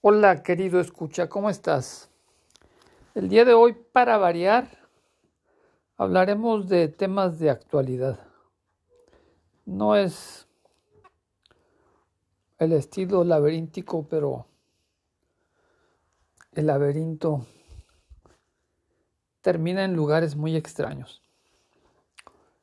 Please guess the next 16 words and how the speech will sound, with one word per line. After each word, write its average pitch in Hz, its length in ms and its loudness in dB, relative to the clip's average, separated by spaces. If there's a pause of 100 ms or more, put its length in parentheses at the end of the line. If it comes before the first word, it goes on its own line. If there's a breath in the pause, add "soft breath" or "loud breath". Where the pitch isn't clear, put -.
El 180 160 -2
domingo 240 460 0
trece 233 340 2
de 240 80 0
noviembre 196 500 -2
del 147 680 -2
dos 147 200 -4
mil 185 140 -4
veintidós 175 720 -2
hubo 190 260 0
una 190 260 -2
marcha 175 460 -2
organizada 160 720 -2
por 143 160 -4
la 143 220 2
oposición, 139 880 -6